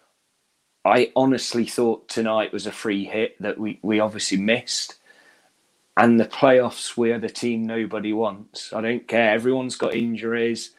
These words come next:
Nobody wants Nottingham Forest. We're, we've been the best team in this last half of the season. And I think over two legs, whoever it is,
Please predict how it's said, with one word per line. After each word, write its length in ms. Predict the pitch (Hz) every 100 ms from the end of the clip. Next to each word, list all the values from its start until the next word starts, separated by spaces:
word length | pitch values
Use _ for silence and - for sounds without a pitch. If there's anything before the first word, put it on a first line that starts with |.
| _ _ _ 110
Nobody 560 | 120 131 127 131 123
wants 420 | 117 120 110 -
Nottingham 400 | 113 92 113 110
Forest. 640 | - 110 98 87 - - - _ _ _
We're, 280 | 110 113 - -
we've 240 | 120 113
been 300 | 135 127 117 - -
the 80 | 120
best 400 | - 147 - -
team 260 | 127 123 120
in 140 | 113
this 200 | 110 -
last 360 | 117 - - _ _ _ _ -
half 300 | 123 113 117
of 60 |
the 40 | 110
season. 600 | - 131 127 120 123 120
And 260 | 113 110 - _ _ _ _ _ _ -
I 80 | 113
think 340 | - 139 131 -
over 260 | 135 127 120
two 340 | - 143 131
legs, 460 | 120 123 92 - -
whoever 480 | 110 113 113 113 104
it 140 | 101
is, 400 | 107 90 -